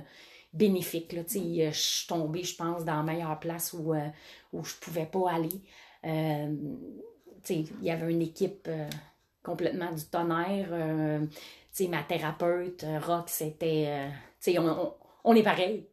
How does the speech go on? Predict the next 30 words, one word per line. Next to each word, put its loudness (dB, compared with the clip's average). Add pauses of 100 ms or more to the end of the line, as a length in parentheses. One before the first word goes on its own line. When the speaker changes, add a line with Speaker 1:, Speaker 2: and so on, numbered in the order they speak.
Speaker 2:
Mhm. -2
Speaker 1:
C'était 8
drôle 10
parce 4
que 2
moi 2
pis 0
Rox, 2
tu -16
sais, 4
fait -2
que -2 (300)
elle 4
me -6
challengeait 2
pas 10
mal, 2
tu -10
sais, -2
pis -2
on, 2 (200)
pis 4
je -2
pouvais, 6 (400)
il, -4
tu -20 (120)
sais, 6
moi, 4
je, -6
tu -14